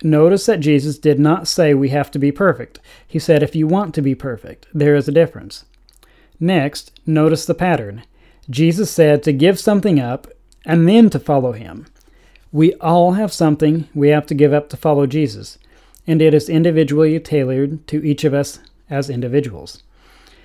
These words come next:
As I said before, many Christians falsely believe that Jesus asked this man to give up his money because money is evil, but that's not the case. Many people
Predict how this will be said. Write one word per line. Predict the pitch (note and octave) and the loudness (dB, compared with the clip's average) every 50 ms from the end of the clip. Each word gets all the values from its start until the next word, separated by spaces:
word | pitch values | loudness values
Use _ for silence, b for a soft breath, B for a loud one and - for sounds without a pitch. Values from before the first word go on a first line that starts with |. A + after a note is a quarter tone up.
| b b b b | b b b b
As | - D#3+ D#3 C#3 | -2 0 2 4
I | E3+ E3+ | 2 2
said | D#3+ - F#3 F3+ F#3 F#3 | 2 4 2 2 2 2
before, | G3+ G#3 - E3+ C#3 C3 A#2+ B2+ C#3+ D3 - - | 0 -2 -2 0 -2 -2 -2 -4 -8 -8 -6 -2
many | D3+ D3+ D3+ E3 F3+ | 0 0 0 0 0
Christians | E3 - E3+ D#3 D3 - - D3+ C#3 D3 D3 | -2 -2 -2 -2 -2 -2 -4 -2 -2 -2 -2
falsely | - - D3+ D3 C#3+ - - F3+ F3 | -2 -2 -2 -2 -2 -2 -4 -4 -4
believe | E3 C#3+ C#3 C3 B2+ B2 C3 C3+ D3 - _ _ - | -2 -2 -2 -2 -2 -4 -6 -6 -8 -14 _ _ -8
that | D3 C3+ C3+ C3+ | -8 -8 -8 -6
Jesus | A#2 C#3 C#3+ C#3 B2 E3 D#3+ - - - | -4 -2 -2 -2 -2 -6 -10 -10 -12 -10
asked | D#3 C3+ C3+ C#3+ - - - | -6 -4 -4 -4 -6 -6 -2
this | D3 C#3+ D3 C#3+ | -2 -2 0 0
man | D3 C3+ B2+ C3 B2 | -2 -4 -4 -6 -8
to | - C3+ | -6 -4
give | B2 C#3 C3 | -2 -2 -2
up | C#3+ C#3+ C#3+ | -2 -4 -4
his | F3+ D#3 - | -6 -6 -4
money | D#3+ C3 A#2+ B2 C3+ C#3 D3 E3 | -4 -4 -4 -6 -8 -8 -10 -10
because | D3+ D3+ - D#3 C#3 B2+ C3 | -10 -8 -6 -4 -4 -2 -2
money | C#3 B2+ C3 C3+ C3+ | -4 -2 -2 -2 -2
is | C3+ C3 D#3 | -2 -2 -2
evil, | G3 F3 - - - - - _ _ _ _ _ _ _ _ _ - | -2 -2 -4 -8 -18 -20 -20 _ _ _ _ _ _ _ _ _ -6
but | - D#3 - | -4 -4 -4
that's | C#3+ C3 C3 - | -4 -6 -6 -4
not | - C#3+ B2+ A#2 | -4 -6 -6 -6
the | - D3 | -10 -10
case. | - F#3+ G3 D#3+ A2+ - - - _ _ _ _ _ _ _ _ _ _ _ _ _ _ - _ _ _ _ _ _ _ _ _ _ - | -6 -4 -4 -4 -4 -8 -14 -20 _ _ _ _ _ _ _ _ _ _ _ _ _ _ -20 _ _ _ _ _ _ _ _ _ _ -6
Many | D#3+ E3 F3 F3+ G3+ A3+ | -4 -2 0 0 0 0
people | A3 - D#3+ D3 C#3 - D3+ D#3 D3+ | -2 0 -2 -2 -2 -2 -4 -6 -6